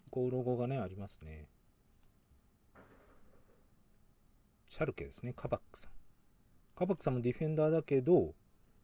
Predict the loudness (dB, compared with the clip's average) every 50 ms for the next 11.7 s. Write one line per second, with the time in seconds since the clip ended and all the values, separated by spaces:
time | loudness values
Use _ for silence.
0 | -20 _ _ _ _ _ _ _ _ _ _ _ _ _ _ _ -20 _ -8 -6
1 | -2 0 0 0 0 0 -2 -4 -4 -6 -10 -14 -20 _ _ -20 -20 -20 _ _
2 | _ _ -12 -6 -6 -4 -4 -6 -10 -16 -20 -20 -20 -20 -20 -20 -20 -20 -20 -20
3 | -20 -20 -14 -12 -12 -8 -4 -4 -4 -4 -6 -10 -14 -12 -8 -6 -6 -6 -8 -12
4 | _ -20 _ _ -20 -20 -20 -20 -20 -6 -2 -2 8 10 10 10 10 8 6 6
5 | 4 2 2 2 2 2 -2 -2 -6 -8 -10 -10 -12 -14 -16 -16 -18 -20 _ _
6 | 2 2 2 2 0 -6 _ -20 _ -20 -20 -6 0 2 4 4 4 4 4 4
7 | 2 2 0 -4 -4 -4 -4 -4 -4 -8 -14 -20 -20 _ _ -8 4 6 8 8
8 | 8 8 6 4 4 0 -4 -8 -12 -16 -20 -20 -20 -20 _ -20 -20 _ -20 -20
9 | -20 -20 -20 -20 _ -20 -6 0 2 4 6 8 6 6 4 2 0 2 2 4
10 | 4 4 4 4 2 2 2 0 -2 -6 -10 -14 _ _ -4 -2 -2 -2 -2 -6
11 | -8 -8 -6 -8 -8 -8 -8 -12 -16 -16 -16 -16 -18